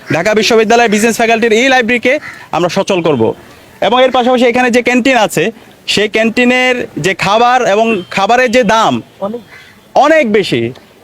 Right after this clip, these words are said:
Speaker 1: এবং শিক্ষার্থীদের সাথে এক ধরনের বাণিজ্য করা হয়। তো এই ধরনের বাণিজ্য আমরা বন্ধ করবো। এখানে ভর্তুকি দিতে হবে এবং এটা শিক্ষার্থী, শিক্ষার্থীদের সুলভ মূল্যে ক্যান্টিনের খাবারের মান নিশ্চিত করতে হবে। এবং পাশাপাশি আমরা বলছি, আমাদের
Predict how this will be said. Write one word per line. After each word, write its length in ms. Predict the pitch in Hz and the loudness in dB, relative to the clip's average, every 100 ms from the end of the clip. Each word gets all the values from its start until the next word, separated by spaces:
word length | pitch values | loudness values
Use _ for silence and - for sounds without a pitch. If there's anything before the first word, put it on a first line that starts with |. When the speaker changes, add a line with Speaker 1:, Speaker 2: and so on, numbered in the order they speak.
| _ | _
Speaker 1:
এবং 200 | 180 226 | -4 -2
শিক্ষার্থীদের 520 | 208 233 240 226 254 | 0 0 0 0 0
সাথে 220 | 247 254 247 | 0 0 0
এক 180 | 233 | 2
ধরনের 200 | 214 240 | 2 2
বাণিজ্য 360 | 208 220 262 220 | 2 2 2 2
করা 200 | 240 208 | 2 2
হয়। 240 | 139 107 - - - - _ - | 0 -2 -6 -16 -20 -20 _ -4
তো 80 | |
এই 200 | - 233 | 0 2
ধরনের 260 | 277 285 285 | 2 2 2
বাণিজ্য 280 | 226 240 233 | 2 2 2
আমরা 160 | 233 220 | 2 2
বন্ধ 200 | 185 185 | 0 0
করবো। 200 | 175 165 | 0 0
এখানে 200 | 175 - | 0 2
ভর্তুকি 360 | 165 185 226 | 0 0 0
দিতে 180 | 233 220 | 0 0
হবে 180 | 226 233 | 2 2
এবং 140 | 233 220 | 2 0
এটা 120 | 202 | -2
শিক্ষার্থী, 400 | 214 220 202 233 233 311 233 | -2 -4 0 0 2 0 0
শিক্ষার্থীদের 640 | 180 214 233 220 240 240 240 220 | -2 -2 -2 0 0 2 0 -2
সুলভ 340 | - 233 269 240 | -2 0 0 2
মূল্যে 340 | 233 175 123 113 - - - - | 0 2 0 -2 -12 -20 -20 -8
ক্যান্টিনের 360 | 180 196 220 233 | -4 -2 0 0
খাবারের 400 | 180 180 196 196 | 0 0 0 2
মান 180 | 190 254 254 160 | 0 0 -4 -4
নিশ্চিত 280 | 165 - 185 | -2 -2 -2
করতে 220 | 156 - | -2 0
হবে। 240 | 131 110 - - - - | 0 0 -4 -8 -10 -2
এবং 180 | 202 233 | 0 0
পাশাপাশি 320 | 220 240 240 | 0 0 0
আমরা 200 | 220 240 | 2 2
বলছি, 280 | 214 208 208 | 2 0 0
আমাদের 440 | 190 202 226 214 | 0 2 0 -2